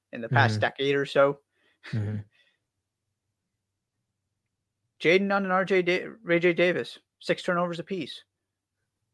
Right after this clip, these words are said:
Speaker 1: We've brought this up before. They,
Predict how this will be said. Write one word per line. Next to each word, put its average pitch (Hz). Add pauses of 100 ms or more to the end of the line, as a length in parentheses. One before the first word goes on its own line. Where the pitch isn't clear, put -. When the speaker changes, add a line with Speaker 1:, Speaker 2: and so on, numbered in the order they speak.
(320)
Speaker 1:
We've -
brought 156
this 190
up 185
before. 156 (1200)
They, 147